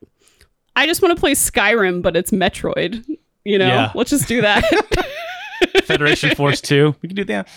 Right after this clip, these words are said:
Speaker 2: Yeah. But E three, I think, you know, th-, I feel like the, nobody was talking about this at E three, though.
Speaker 1: Nobody.
Speaker 2: We're, we're still coming back from the goddamn pandemic,
Speaker 1: Plumbers
Speaker 2: man.
Speaker 1: don't wear ties.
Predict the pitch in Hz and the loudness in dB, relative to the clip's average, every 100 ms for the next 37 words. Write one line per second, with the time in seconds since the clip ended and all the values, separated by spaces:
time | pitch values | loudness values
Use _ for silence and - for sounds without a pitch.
0 | - - - - - - 196 190 - - | -20 -20 -8 -8 -8 -2 0 0 -6 -18
1 | _ _ _ - 339 - - - _ 339 | _ _ _ -14 -14 -20 -20 -20 _ -20
2 | 392 427 440 - - - - - _ _ | -20 -20 -20 -20 -18 -20 -20 -20 _ _
3 | _ 135 160 156 156 160 165 156 180 170 | _ -2 0 0 2 2 0 0 0 -2
4 | - 170 175 165 - - - - - 160 | 0 2 4 2 -6 -20 -20 -20 -8 -8
5 | - 247 339 277 165 - - 190 269 330 | -2 0 2 2 -2 -6 -4 -2 2 2
6 | 180 - 143 135 117 101 104 - 110 101 | 0 0 0 0 -2 -2 -4 -10 -12 -10
7 | 98 85 78 _ _ _ _ _ _ _ | -10 -10 -12 _ _ _ _ _ _ _
8 | _ _ 202 190 220 123 - 247 277 - | _ _ -2 0 0 -2 -2 0 2 0
9 | 320 370 285 - 302 254 233 254 - 196 | 2 2 2 2 2 2 0 -2 -2 -4
10 | 156 202 220 185 214 - 180 143 208 - | 0 0 0 0 0 2 2 4 2 2
11 | 262 208 143 170 - - - - - | 2 2 0 -2 -4 -10 -10 -12 -16